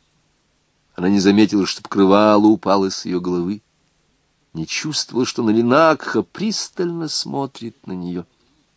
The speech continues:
Все ее опасения исчезли, ее словно озарил свет вдохновения. Твердым, не дрогнувшим голосом она произнесла: "Я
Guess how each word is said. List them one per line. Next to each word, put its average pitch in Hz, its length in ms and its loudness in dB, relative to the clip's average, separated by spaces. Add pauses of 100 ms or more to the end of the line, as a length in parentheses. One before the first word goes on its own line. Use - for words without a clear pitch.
(360)
Все 226 280 0
ее 180 160 6
опасения 131 480 -6
исчезли, 104 640 -4 (500)
ее 131 180 6
словно 131 480 4
озарил 123 380 4
свет 104 580 2
вдохновения. 92 1120 -4 (580)
Твердым, 101 680 4
не 110 120 -2
дрогнувшим 101 840 0
голосом 107 480 0
она 104 120 -4
произнесла: 110 720 -4 (1000)
"Я 131 340 2